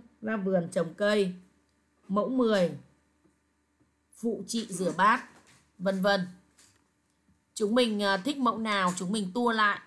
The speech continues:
video, rồi chúng mình bấm dừng để chúng mình xem, để tham khảo. Sau đó chúng mình viết. Tiếp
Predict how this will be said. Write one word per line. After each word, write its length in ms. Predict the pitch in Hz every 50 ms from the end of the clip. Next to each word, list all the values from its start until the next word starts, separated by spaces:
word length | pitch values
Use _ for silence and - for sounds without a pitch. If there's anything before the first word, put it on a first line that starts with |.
| - -
video, 560 | 185 220 214 185 196 214 214 208 208 208 202 202 - - _ _ _ _ _ _
rồi 100 | - 170 -
chúng 140 | 175 165 202
mình 180 | 202 180 170
bấm 180 | 170 165 175 180
dừng 220 | 185 202 180 170
để 100 | 160 151 131
chúng 160 | - 156 175
mình 160 | 190 175 156
xem, 440 | - - - 202 202 196 190 185 180 - - _ _ _ _ _ - _
để 120 | - 156 139 -
tham 180 | 196 196 202
khảo. 320 | 190 - 196 185 151 127 120 - _ _ _ _ _ _ _ _ _ _ _ _
Sau 180 | - - 208
đó 120 | 196 185 180 180
chúng 160 | 180 180 175
mình 180 | 202 196 180 165
viết. 260 | 180 208 220 233 240 - - _ _ _ _ _ _ _ _ _ - - - - _ _ _ _ _ _ _ _ _ _ _ _ _ _ _ _ _ _ _ _ _ - _ _ _ - _ _ _ _ _ _ _ _ _ _ _ - _ _ _ _ _ _ _ _ _ _ _ _ _ _ _ _ _ _ _ _ _ _ _ _ _ _ _ _ _
Tiếp 140 | - 294